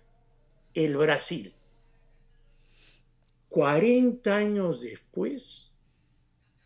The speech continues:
como resultado de la búsqueda constante de petróleo a través de su empresa llamada Petrobras,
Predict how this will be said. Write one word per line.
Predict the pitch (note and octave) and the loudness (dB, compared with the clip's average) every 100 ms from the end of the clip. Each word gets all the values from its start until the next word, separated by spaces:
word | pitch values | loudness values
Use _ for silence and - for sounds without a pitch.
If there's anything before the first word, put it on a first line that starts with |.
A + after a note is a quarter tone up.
| _ _ | _ _
como | - C3+ C3+ | -6 -4 -2
resultado | C3 A#2+ - C3 B2 - F#3 A#2+ - - _ _ _ _ _ _ _ _ _ _ _ _ _ _ _ _ _ | -4 -6 -6 -10 -4 4 4 4 -2 -16 _ _ _ _ _ _ _ _ _ _ _ _ _ _ _ _ _
de | E3 E3+ D#3 | 2 6 8
la | D#3 | 6
búsqueda | D#3+ B3+ D#4+ - - C#3 A#2 - - | 8 8 6 4 -2 -2 -2 -8 -18
constante | - F3+ F3 D3+ - - C4 B3 F#3+ - - - _ _ _ | 2 4 4 2 -4 4 6 6 2 -4 -12 -14 _ _ _
de | - D#3+ D3+ E3+ | -20 -18 0 0
petróleo | D#3+ D#3 D#3 - A#3 G3 A#2 G#2 - - _ | 4 2 4 8 8 8 4 -6 -10 -14 _
a | E3 D#3+ - | -4 -4 0
través | D#3+ D3+ F#3 A3+ F#3+ | 4 4 4 2 2
de | F3 | 2
su | D#3+ E3 | 2 0
empresa | D#3 D3+ - G#3 F#3 - - - _ _ _ _ - | -2 0 4 6 6 2 -10 -14 _ _ _ _ -18
llamada | C#3 C3 B2+ E3+ F#3 F3 E3+ | -10 -8 -2 0 2 2 2
Petrobras, | D3 B2+ - C3+ A#2+ C3 F3+ A#3 B3+ - - | 4 2 2 -2 0 2 4 4 2 -4 -16